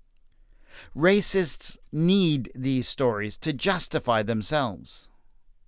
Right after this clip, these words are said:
If they lose these stories, their racism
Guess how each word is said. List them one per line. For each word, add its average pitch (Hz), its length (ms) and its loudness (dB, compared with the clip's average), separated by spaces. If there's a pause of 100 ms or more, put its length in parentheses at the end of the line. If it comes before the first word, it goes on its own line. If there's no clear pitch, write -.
(220)
If 143 140 -4
they 120 160 0
lose 151 400 2
these 170 240 2
stories, 170 640 0 (680)
their 117 160 0
racism 113 760 2